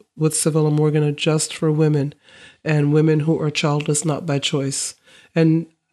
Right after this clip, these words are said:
not women who've adopted or married men with children. This Childless Not by Choice with Savella Morgan Facebook group is for women who are childless not by choice. If you are a woman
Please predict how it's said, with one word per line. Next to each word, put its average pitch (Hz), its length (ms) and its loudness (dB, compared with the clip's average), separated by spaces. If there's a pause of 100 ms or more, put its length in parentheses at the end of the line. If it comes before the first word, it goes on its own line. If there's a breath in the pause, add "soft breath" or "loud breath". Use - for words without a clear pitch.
(120)
not 160 280 2
women 160 260 4
who've 165 200 2
adopted 160 680 0
or 147 540 0 (600 soft breath)
married 156 580 2 (100)
men 156 300 4
with 160 180 2
children. 151 800 2 (240)
This - 640 0 (320)
Childless 165 500 2
Not 165 220 2
by 160 120 2
Choice 156 420 0
with 156 160 0
Savella 156 420 2
Morgan 160 520 2
Facebook 160 500 -2
group 151 340 -2
is 151 200 -4
for 160 180 0
women 147 400 0
who 151 260 -2
are 151 140 0
childless 147 800 -2
not 139 360 -4
by 131 200 -2
choice. - 580 -6 (640 loud breath)
If 170 380 0
you 175 240 4
are 160 200 2
a 160 160 0
woman 156 540 0